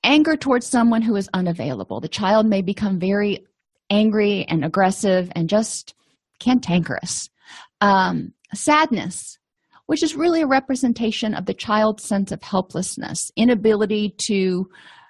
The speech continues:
make that person come back, and fear that they are going to, you know, cease to exist. Shame about feeling needy.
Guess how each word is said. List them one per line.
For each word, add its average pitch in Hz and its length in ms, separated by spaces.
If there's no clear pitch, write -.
make 208 260
that - 160
person 254 340
come 208 200
back, - 520
and 190 260
fear 226 540
that - 280
they 190 160
are 214 120
going 185 400
to, 185 380
you - 140
know, - 60
cease - 280
to 190 120
exist. 180 600
Shame 208 720
about 226 420
feeling 277 440
needy. 156 460